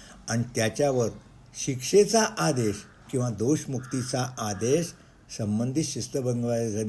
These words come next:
काढेपर्यंत त्याच्या विरुद्धचं शिस्तभंग विषयक प्राधिक-, प्रकरण चालू राहतं. चला पुढच्या प्रश्नाकडे या. प्रश्न क्रमांक सहा, या कर-, प्रश्नकर्त्यांचं म्हणणं आहे की एक अधिकारी आता तहसीलदार आहेत,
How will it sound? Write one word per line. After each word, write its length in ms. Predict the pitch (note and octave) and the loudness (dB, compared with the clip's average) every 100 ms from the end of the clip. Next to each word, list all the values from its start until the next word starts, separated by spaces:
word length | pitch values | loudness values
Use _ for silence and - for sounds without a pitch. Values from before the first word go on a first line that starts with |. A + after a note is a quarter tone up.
| A2 | -4
काढेपर्यंत 1200 | - - A2 A2 A2 D3+ G3 G3 D3 B2 G#2 F#2 G2 G2 - - - - - | -6 -10 -2 -2 2 2 4 4 4 4 2 -2 -6 -6 -14 -20 -20 -20 -8
त्याच्या 380 | G#2+ G#2 - C3+ B2 - | -4 -4 -2 -4 -6 -12
विरुद्धचं 640 | B2+ G#2 G#2+ G#2 G#2+ A#2+ C3 | -6 -4 -2 -2 -4 -2 -4
शिस्तभंग 600 | B2 G2 - A#2 G2 A2+ | -4 -8 -8 -8 -4 -4
विषयक 320 | F#2+ D#2+ A#2 | -4 -6 -6
प्राधिक-, 500 | - D#2+ F#2 G#2 - | -6 -10 -10 -12 -12
प्रकरण 460 | F#2 E2+ G#2 C#3+ E3+ - - - - | -10 -6 -2 0 -2 -8 -20 -14 -6
चालू 280 | F2+ G#2 G2+ | -4 -2 -2
राहतं. 460 | E2+ E2 A2 F#2 E2+ - - - | -4 -2 -2 -2 -4 -14 -20 -6
चला 140 | A#2 | -2
पुढच्या 300 | A2+ A#2+ C3 | -2 -2 -4
प्रश्नाकडे 500 | B2 A#2+ B2 A#2+ B2 | -2 0 0 0 2
या. 100 | B2 B2 - - - | 0 0 -4 -14 -8
प्रश्न 260 | - A#2 B2 | -4 -4 0
क्रमांक 260 | B2 B2+ | 0 0
सहा, 200 | B2 A#2+ | 2 2
या 140 | B2 A#2+ | 4 2
कर-, 220 | A#2 G#2+ G#2 G#2 - - - - - - | 0 -4 -6 -14 -16 -18 -20 -20 -14 -12
प्रश्नकर्त्यांचं 760 | - G#2+ - B2 A#2+ C#3+ C3 C3+ | -8 -6 -2 0 2 2 2 0
म्हणणं 220 | C3 C#3+ | 2 0
आहे 100 | C3 | 0
की 120 | C#3+ | 4
एक 200 | D3 D#3 - - - - - | 4 4 -4 -20 -20 -20 -2
अधिकारी 560 | D3+ F#3 F#3+ E3+ D#3+ | 0 0 2 4 4
आता 260 | C#3+ B2+ B2 - | 2 0 -4 0
तहसीलदार 500 | A#2+ - F#3 F3 C3+ | 0 2 2 4 4
आहेत, 160 | G2+ | 2